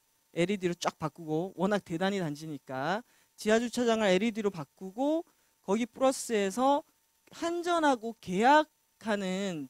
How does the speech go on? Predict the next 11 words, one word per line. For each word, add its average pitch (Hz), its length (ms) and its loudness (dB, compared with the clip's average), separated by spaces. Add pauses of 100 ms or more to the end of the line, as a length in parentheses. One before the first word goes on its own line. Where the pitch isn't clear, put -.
전력 196 580 2 (200)
요금 190 440 0 (600)
방식을 202 540 0
바꿨대요. 143 600 -12 (800)
일 233 140 0
년 240 200 8
사이에 220 680 2 (720)
칠억의 285 640 4
공용 185 440 -4
전기요금을 147 640 -10
아꼈더라고요. 127 600 -16